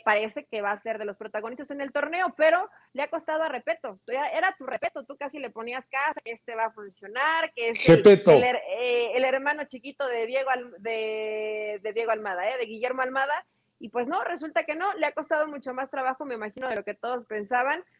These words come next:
Speaker 1: pero tampoco es que nos quite el sueño. Hay algunos buenos partidos, Mazatlán Rayados, no creo que te quieras detener ahí,
Speaker 2: <laughs>
Speaker 1: eh, porque Tután Ortiz no ha dado lo que, no ha dado lo que se esperaba en dos jornadas. Yo creo que Mazatlán es un rival a modo como para que <laughs> puedan jugar mejor.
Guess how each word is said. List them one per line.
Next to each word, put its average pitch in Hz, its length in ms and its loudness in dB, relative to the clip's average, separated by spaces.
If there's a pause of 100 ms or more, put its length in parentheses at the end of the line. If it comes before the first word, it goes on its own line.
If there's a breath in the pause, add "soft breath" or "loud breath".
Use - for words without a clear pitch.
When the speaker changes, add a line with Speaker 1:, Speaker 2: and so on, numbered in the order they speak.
(100)
Speaker 1:
pero 339 200 4
tampoco 339 420 -4
es 359 120 -10
que 349 100 -10
nos 285 160 -8
quite 311 240 -8
el 320 120 -4
sueño. 339 360 -8
Hay 370 140 -2
algunos 440 240 -4
buenos 392 260 -6
partidos, 302 600 -6 (400)
Mazatlán 262 600 -6
Rayados, 302 560 0
no 269 100 -8
creo 247 160 -12
que 240 80 -10
te 208 160 -12
quieras 240 240 -6
detener 214 380 -6
ahí, 285 340 -4
Speaker 2:
<laughs> - 420 4
Speaker 1:
eh, 233 680 2
porque 240 320 0
Tután 254 400 0
Ortiz 262 420 -4 (400)
no 208 120 -4
ha 220 80 2
dado 240 280 4
lo 226 200 -4
que, - 200 -12
no 302 120 0
ha 339 140 4
dado 370 100 6
lo 339 140 -2
que 262 100 -12
se 254 80 -14
esperaba 247 380 -6
en 247 80 -10
dos 233 140 -12
jornadas. 240 440 -8
Yo 247 100 -10
creo 240 160 -12
que 247 100 -12
Mazatlán 220 420 -10
es 220 80 -14
un 226 80 -14
rival 208 280 -2
a 202 60 -2
modo 202 300 -10
como 185 240 -20
para 190 240 -4
que - 120 -20
<laughs> 262 180 -14
puedan 254 100 -10
jugar 214 300 2
mejor. 226 340 -2